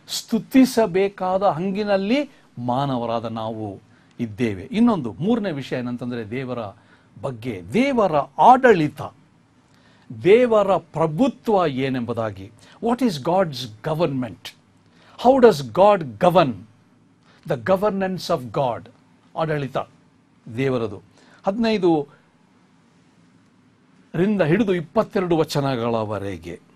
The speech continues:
ಏನು? ಮೊದಲನೇದಾಗಿ ದೇವರ ಆಡಳಿತ ಎಂಥದ್ದಂದ್ರೆ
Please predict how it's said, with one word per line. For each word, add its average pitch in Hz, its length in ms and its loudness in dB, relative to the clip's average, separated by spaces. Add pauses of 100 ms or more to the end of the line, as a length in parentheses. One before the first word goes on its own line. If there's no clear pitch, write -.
(1300)
ಏನು? 254 220 0
ಮೊದಲನೇದಾಗಿ 202 880 4
ದೇವರ 208 340 0 (400)
ಆಡಳಿತ 170 480 -4
ಎಂಥದ್ದಂದ್ರೆ 147 1040 -4